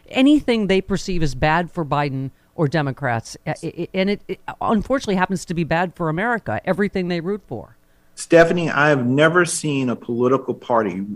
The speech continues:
Speaker 2: root against America more than I have seen with this Republican Party in every aspect. And you just laid it out in terms of the economy. I mean, just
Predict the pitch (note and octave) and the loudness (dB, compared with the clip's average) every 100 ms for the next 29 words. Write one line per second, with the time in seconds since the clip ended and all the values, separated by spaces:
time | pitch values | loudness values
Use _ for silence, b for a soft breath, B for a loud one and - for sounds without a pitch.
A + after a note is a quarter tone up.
0 | A#2 A#2+ E3 D3 - C3 B2 A#2 A2 A2+ | -4 2 4 4 2 0 0 -2 -2 -2
1 | G#2+ G#2+ G#2+ A2+ A2+ G#2+ G#2+ G#2 G#2+ G#2 | -2 -4 -4 2 2 2 -2 -2 -4 -6
2 | F#2+ - A2 G#2 G2+ - G2 - F#2+ F#2 | -10 -6 -4 -4 -4 -6 -8 -8 -10 -10
3 | - E2+ F#2 - - - - - _ _ | -14 -14 -14 -18 -16 -16 -18 -20 _ _
4 | _ - A#2 A2 - D3+ C3+ C#3 A#2+ A2+ | _ -4 -2 -4 0 2 4 4 4 2
5 | - F#2+ G2 G#2 B2 B2 B2+ B2 A#2 A2+ | -4 -8 -6 -4 -2 0 0 2 -2 -2
6 | G#2+ G2 G2+ G2+ B2+ A#2+ A2 G2+ F2 - | -2 -2 -2 -2 -2 0 -2 -2 -6 -6
7 | A2+ A2 E2 - - - D#3+ D#3+ G3 A3 | -4 -4 -6 -14 -20 -4 4 6 6 4